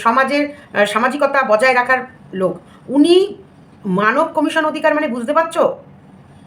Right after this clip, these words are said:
মানে কোনো রকমের কোনো সেন্স, সেন্সলেস মহিলা,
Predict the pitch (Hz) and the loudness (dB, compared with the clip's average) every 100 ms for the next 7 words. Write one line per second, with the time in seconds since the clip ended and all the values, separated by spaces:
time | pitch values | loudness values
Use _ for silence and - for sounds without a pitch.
0 | - - - - - - - - - - | -20 -20 -20 -20 -20 -20 -20 -20 -20 -20
1 | - - - - - - - - - - | -20 -20 -20 -20 -20 -20 -20 -20 -20 -20
2 | - - - - - - - - - - | -20 -20 -20 -20 -20 -20 -20 -20 -20 -20
3 | - - - - 254 320 - 320 370 226 | -20 -20 -20 -8 -2 -2 0 2 2 4
4 | 247 - 359 339 185 - - - - - | 0 0 0 0 -2 -12 -20 -20 -20 -8
5 | - 339 392 - - 339 403 370 - - | 0 0 0 -4 -4 0 0 0 -4 -14
6 | - - - 339 403 - 415 415 311 294 | -20 -20 -6 0 0 0 -2 -2 0 0
7 | 214 | 0